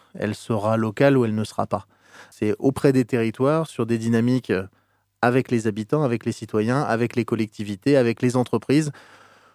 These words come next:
Tout le monde doit avancer dans le même sens. Et l'échelle où on voit que les, les évolutions sont les plus, euh, profondes et les plus rapides, c'est une échelle, euh, on va dire, territoriale.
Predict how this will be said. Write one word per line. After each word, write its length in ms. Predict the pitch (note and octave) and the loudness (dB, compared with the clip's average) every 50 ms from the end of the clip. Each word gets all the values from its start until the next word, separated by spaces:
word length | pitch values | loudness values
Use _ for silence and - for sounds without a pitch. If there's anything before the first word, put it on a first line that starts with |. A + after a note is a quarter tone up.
| _ _ | _ _
Tout 80 | - - | -2 2
le 80 | D#3 D#3 | 4 4
monde 320 | C#3 D3 E3+ E3+ C3+ A#2 - - - _ _ _ _ _ | 4 4 4 2 0 -2 -4 -8 -18 _ _ _ _ _
doit 360 | - A2+ G#2+ A#2 A2+ B2 B2 B2+ | -10 -8 -4 0 2 2 2 2
avancer 480 | - - A#2 G#2+ A2+ A2+ - - B2 | 2 0 -2 -2 -4 -4 -2 -2 -2
dans 140 | A#2+ B2+ C3 | 0 0 0
le 40 | C3 | 0
même 180 | A#2+ A2+ A2 | 0 -2 -2
sens. 440 | G#2+ - - C#3 E3+ E3+ - - - - - - _ - | -4 -4 -4 -4 -4 -4 -6 -12 -18 -20 -20 -20 _ -6
Et 340 | - G#2+ A2 A2 G#2+ G2+ - - - | -2 0 0 0 0 -2 -4 -6 -6
l'échelle 880 | G#2+ G#2+ A2 A2+ B2+ C3+ - - D#3 D3 D3 C#3 B2 A2+ G#2+ G#2+ G2+ - _ - | -4 -2 0 2 2 2 2 2 2 4 4 2 2 0 -2 -6 -10 -14 _ -8
où 100 | G#2+ A2 | -6 -4
on 80 | G#2+ | -4
voit 220 | A2 A2 C3 C#3 - | -2 0 2 0 0
que 160 | - - A2+ | 0 -4 -6
les, 580 | A2 G#2 G#2 G#2+ G2+ G#2 G2+ F#2+ - G2 - G2+ | -6 -4 -4 -6 -6 -6 -8 -8 -10 -8 -8 -8
les 540 | G2+ F#2+ G2+ G2+ G2+ G#2 G2 G2+ G#2 G#2 | -8 -6 -8 -8 -10 -10 -10 -8 -4 -4
évolutions 520 | A#2+ A#2 C3+ C3+ C3+ C3+ - - D3+ D3 C#3+ | 0 0 2 0 0 0 0 0 0 2 0
sont 220 | - - - A2+ | 0 -4 -6 -6
les 180 | A2 G#2+ G#2+ G#2 | -4 -4 -4 -6
plus, 460 | - - - A#2 A2+ A2+ A2 G#2+ G#2 | -6 -8 -8 -6 -4 -2 -2 -2 -2
euh, 120 | G2+ G2 G2 - - - _ _ _ _ _ | -2 -4 -6 -8 -14 -20 _ _ _ _ _
profondes 420 | - - C#3 - - D#3+ D#3+ D3 | 0 0 0 2 2 2 2 2
et 60 | B2 | 2
les 100 | A2 A2 | 2 0
plus 180 | G#2 - - A2+ | -2 -4 -6 -6
rapides, 480 | G#2+ G#2 G#2+ - - F#3 F#3+ D#3+ C#3+ - - - - - - - _ _ _ _ _ _ _ _ | -4 -4 -2 0 0 0 2 2 2 0 0 -6 -20 -20 -20 -20 _ _ _ _ _ _ _ _
c'est 160 | _ - C#3+ | _ 0 2
une 160 | D3 D3+ C#3+ | 2 2 2
échelle, 400 | C3+ A#2+ - - C#3+ D3 D#3 D#3+ | 0 0 0 2 2 4 4 4
euh, 180 | D3 C3 A2 - - | 4 2 2 0 -2
on 160 | G#2+ G#2 F#2+ | -4 -4 -4
va 80 | G2+ G#2+ | -4 -4
dire, 200 | G#2+ C3 B2+ - | -4 -4 -2 0
territoriale. 680 | - D3+ D3+ E3 D3 - A2+ A2 G2 F#2 A2 D3+ D3+ | 0 0 0 0 0 0 0 0 2 2 2 2 0